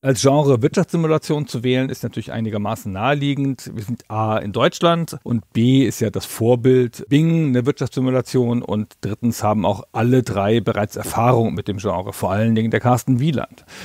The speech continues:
mit Big C, Hollywood Pictures, Dime City, an all diesen Sachen war er beteiligt.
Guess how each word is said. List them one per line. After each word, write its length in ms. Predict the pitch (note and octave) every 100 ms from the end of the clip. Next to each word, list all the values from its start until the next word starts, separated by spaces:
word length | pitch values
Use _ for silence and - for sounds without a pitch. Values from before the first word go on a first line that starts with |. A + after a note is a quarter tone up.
| -
mit 260 | F#2 - -
Big 180 | A2+
C, 500 | - - C3+ B2+ A#2+
Hollywood 300 | G2+ A2 G2
Pictures, 680 | - B2+ - A2 G#2 G2+ - - _ _
Dime 220 | G#2+ G#2+
City, 560 | - G#2+ - G2 G2 - - - -
an 100 | A2+
all 220 | B2 C3
diesen 240 | A#2+ A2
Sachen 260 | G2+ G2 F#2+
war 80 | F#2
er 80 | G2+
beteiligt. 640 | G2+ F2+ D#2 - -